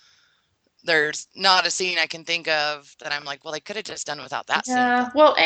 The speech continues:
Speaker 2: and E, it's the season finale. Give 'em a little more time. <laughs>
Speaker 1: Right, yeah, give
Speaker 2: Let
Speaker 1: 'em
Speaker 2: 'em
Speaker 1: an
Speaker 2: have a
Speaker 1: hour and a
Speaker 2: super act
Speaker 1: half.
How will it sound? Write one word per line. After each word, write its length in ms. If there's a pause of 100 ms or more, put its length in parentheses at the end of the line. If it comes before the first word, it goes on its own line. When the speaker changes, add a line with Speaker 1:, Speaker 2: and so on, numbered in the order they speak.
(140)
Speaker 2:
and 120
E, 260
it's 200
the 160
season 400
finale. 480
Give 160
'em 140
a 20
little 160
more 160
time. 520 (520)
<laughs> 0 (800)
Speaker 1:
Right, 520
yeah, 180
give 120
Speaker 2:
Let 100
Speaker 1:
'em 60
Speaker 2:
'em 60
Speaker 1:
an 60
Speaker 2:
have 100
a 40
Speaker 1:
hour 80
and 80
a 40
Speaker 2:
super 120
act 200
Speaker 1:
half. 180